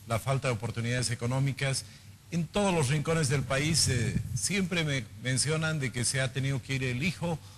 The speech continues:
o se ha tenido que ir el esposo, eh, o algún miembro de la familia a buscar trabajo a otro país. Entonces,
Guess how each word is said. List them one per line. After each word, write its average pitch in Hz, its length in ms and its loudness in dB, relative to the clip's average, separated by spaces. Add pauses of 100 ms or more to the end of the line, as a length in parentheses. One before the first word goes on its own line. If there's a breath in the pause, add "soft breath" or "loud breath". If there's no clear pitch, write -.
(160 loud breath)
o 113 100 -6
se 139 120 0
ha 131 100 0
tenido 135 320 0
que 131 140 -4
ir 131 80 0
el 123 140 -2
esposo, 151 600 -2 (500 loud breath)
eh, 104 140 -8
o 113 120 0
algún 170 240 4
miembro 175 240 2
de 156 80 4
la 135 80 2
familia 156 460 0
a - 20 0
buscar 123 400 -2
trabajo 123 540 0
a - 80 -4
otro 127 300 0
país. 95 440 0 (100)
Entonces, 151 720 0